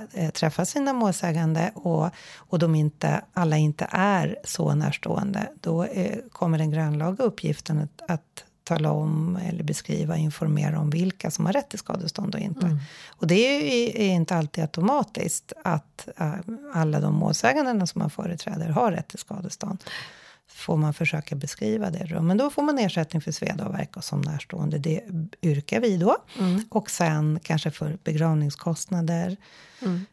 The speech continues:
Speaker 1: Eh, man kanske har haft minnesstund, såna saker. Då kan man, eh, begära ersättning för det också. Och då hjälper ju vi, det är ju en del i vårt uppdrag som målsägandebiträde. Och då hjälper vi,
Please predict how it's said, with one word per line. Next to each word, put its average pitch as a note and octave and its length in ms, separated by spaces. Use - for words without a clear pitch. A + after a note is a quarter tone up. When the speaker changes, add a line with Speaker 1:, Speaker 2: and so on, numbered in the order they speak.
Speaker 1:
Eh, D#3 240
man D#3 140
kanske D#3 280
har D3 60
haft D3 160
minnesstund, E3 800
såna D3+ 300
saker. - 580
Då D#3+ 300
kan D#3 200
man, E3 360
eh, D3+ 340
begära - 600
ersättning E3 500
för - 120
det F#3 160
också. - 360
Och F#3+ 140
då F#3 140
hjälper G#3+ 460
ju G3 100
vi, E3 280
det D#3+ 100
är E3 140
ju D#3 40
en D3+ 160
del E3 280
i - 20
vårt D3 400
uppdrag B3 420
som D#3 160
målsägandebiträde. D#3+ 960
Och D#3 60
då E3+ 80
hjälper F#3+ 500
vi, D#3+ 380